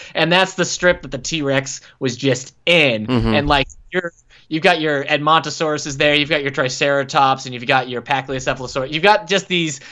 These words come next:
Speaker 1: plant-eating dinosaurs. Like, I guess we live on this strip with the T-Rex now? This kinda sucks for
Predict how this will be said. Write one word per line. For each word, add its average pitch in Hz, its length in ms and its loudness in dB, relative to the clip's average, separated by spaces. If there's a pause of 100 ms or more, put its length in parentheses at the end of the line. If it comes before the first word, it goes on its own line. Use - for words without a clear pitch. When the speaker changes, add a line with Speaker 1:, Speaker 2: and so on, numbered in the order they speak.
(140)
Speaker 1:
plant-eating 185 560 4
dinosaurs. 160 420 2
Like, 131 140 -2
I 127 120 -4
guess 156 260 0
we 156 100 -2
live 156 240 4
on 160 140 4
this 147 160 -4
strip 175 340 -2
with 147 100 -8
the 143 80 -6
T-Rex 180 540 0
now? 240 300 4
This - 160 -2
kinda 151 340 0
sucks - 280 -2
for - 120 -2